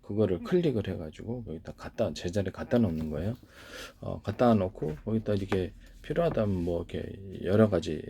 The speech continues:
또 뭐 이렇게 색깔도, 색깔도 변경을 시켜 있는 제품으로, 있는 제품으로 해서, 어, 고객한테 인테리어를 제안할 수 있는,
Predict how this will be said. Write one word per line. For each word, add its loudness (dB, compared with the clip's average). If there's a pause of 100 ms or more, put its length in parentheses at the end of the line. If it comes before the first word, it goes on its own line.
(220)
또 -10
뭐 -8
이렇게 -12 (800)
색깔도, 4
색깔도 2
변경을 2
시켜 -2
있는 10
제품으로, 2
있는 2
제품으로 -4
해서, -4 (520)
어, -8
고객한테 -6
인테리어를 4
제안할 0
수 -4
있는, -2